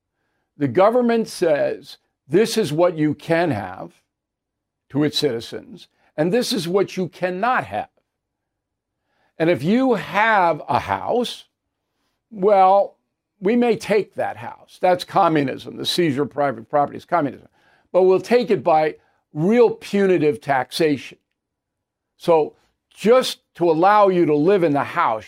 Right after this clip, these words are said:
you gotta pay an enormous amount of money. In my house on Long Island, which is a nice house, but not a mansion,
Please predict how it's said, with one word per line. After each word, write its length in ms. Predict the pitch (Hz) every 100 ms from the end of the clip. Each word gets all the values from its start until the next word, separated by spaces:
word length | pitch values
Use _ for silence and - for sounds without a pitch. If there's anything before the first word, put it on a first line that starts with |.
| -
you 120 | 196
gotta 220 | 214 160
pay 260 | - 156 156
an 100 | 139
enormous 640 | 135 156 214 190 175 -
amount 300 | 127 120 123
of 60 |
money. 260 | 190 285 113 _ _ _ _ _ _ _ _ _ _ -
In 160 | 156
my 260 | 165 240 233
house 320 | 214 196 -
on 140 | 175
Long 160 | 147 147
Island, 420 | 135 113 123 208
which 160 | 220 226
is 120 | 196
a 80 | 202
nice 300 | 190 196 -
house, 300 | 180 147 -
but 140 | 180
not 180 | 185 208
a 40 |
mansion, 460 | 131 151 175 147 -